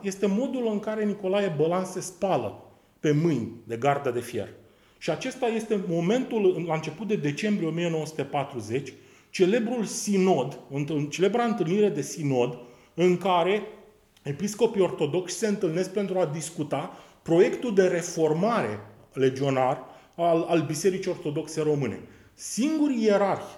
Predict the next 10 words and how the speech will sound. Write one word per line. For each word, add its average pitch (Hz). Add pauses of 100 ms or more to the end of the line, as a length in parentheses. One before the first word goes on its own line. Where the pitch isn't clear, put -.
care 131
votează 139
împotriva 143
acestui 185
proiect, 131 (280)
care 143
fusese 190
susținut 180 (340)
de 175
gardă, 139